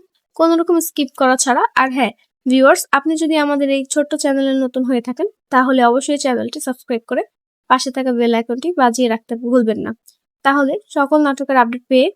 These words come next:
যাবেন সবার আগে। আর কে কোথা হতে আমাদের এই ভিডিও দেখছেন, সেটিও কমেন্ট করে জানাতে ভুলবেন না।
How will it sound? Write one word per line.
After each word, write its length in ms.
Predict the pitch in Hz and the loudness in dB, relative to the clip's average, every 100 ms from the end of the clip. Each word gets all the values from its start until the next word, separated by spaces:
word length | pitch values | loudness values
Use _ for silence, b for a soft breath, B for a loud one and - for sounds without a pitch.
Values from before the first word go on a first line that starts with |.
| _ _ _ _ _ _ - - 277 | _ _ _ _ _ _ -16 -4 2
যাবেন 220 | 269 269 480 - | 2 2 -2 -2
সবার 240 | 277 254 226 | 0 4 2
আগে। 140 | 220 220 - B B 262 | 0 -4 -8 B B -2
আর 60 | 262 | 0
কে 80 | 330 370 | 0 2
কোথা 180 | 320 320 302 | 4 4 4
হতে 160 | 285 262 | 4 2
আমাদের 260 | 254 247 247 | 2 0 0
এই 60 | 294 359 _ _ | 0 -2 _ _
ভিডিও 360 | 254 247 240 262 233 | 0 2 2 4 4
দেখছেন, 280 | 233 - 359 - _ - | 0 -2 -4 -6 _ -8
সেটিও 300 | - 277 285 392 - | -2 0 0 -2 -2
কমেন্ট 240 | 294 277 269 | 0 2 2
করে 120 | 269 359 - 269 | 0 -2 -2 0
জানাতে 300 | 254 254 302 311 | 0 0 -2 0
ভুলবেন 280 | 285 240 220 | 0 0 -2
না। 60 | 196 | -4